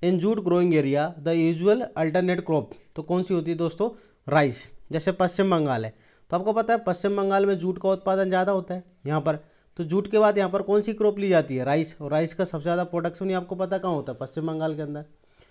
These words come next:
क्वेश्चन नंबर टू है, which one of the following person not correctly matched? निम्न में से कौन सा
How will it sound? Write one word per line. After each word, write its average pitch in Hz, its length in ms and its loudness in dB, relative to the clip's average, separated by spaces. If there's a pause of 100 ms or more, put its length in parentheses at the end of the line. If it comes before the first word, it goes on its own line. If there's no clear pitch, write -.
(180)
क्वेश्चन 175 300 0
नंबर 175 320 -4 (520)
टू 208 120 2
है, 175 360 0 (800)
which 196 260 2
one 220 120 4
of 202 120 0
the 208 140 0
following 185 320 0
person 185 340 0
not 180 200 -2
correctly 151 420 0
matched? 120 300 -10
निम्न 175 160 0
में 190 120 2
से 185 140 -4
कौन 170 240 -2
सा 247 180 0